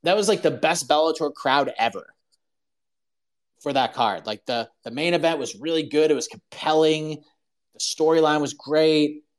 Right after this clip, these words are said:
There were questions. The energy was off the charts. Then maybe the second fight maybe rubbed people kind of the wrong way. It wasn't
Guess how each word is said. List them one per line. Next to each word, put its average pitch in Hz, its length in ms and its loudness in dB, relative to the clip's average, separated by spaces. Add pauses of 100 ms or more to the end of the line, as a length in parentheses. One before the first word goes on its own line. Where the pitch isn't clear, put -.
There 110 100 -10
were 110 40 -12
questions. 160 1080 -2 (180)
The - 160 -6
energy 156 320 0
was 117 300 -4 (120)
off 175 200 -2
the 156 100 -2
charts. - 640 -4 (680)
Then 185 340 0
maybe 175 160 4
the 156 80 0
second 156 340 0
fight 151 200 0
maybe 135 180 -4
rubbed 127 260 -2
people 127 220 -8
kind 123 220 -2
of 110 40 -8
the 110 60 -8
wrong 110 240 -4
way. 156 300 2
It 139 80 2
wasn't 117 320 -8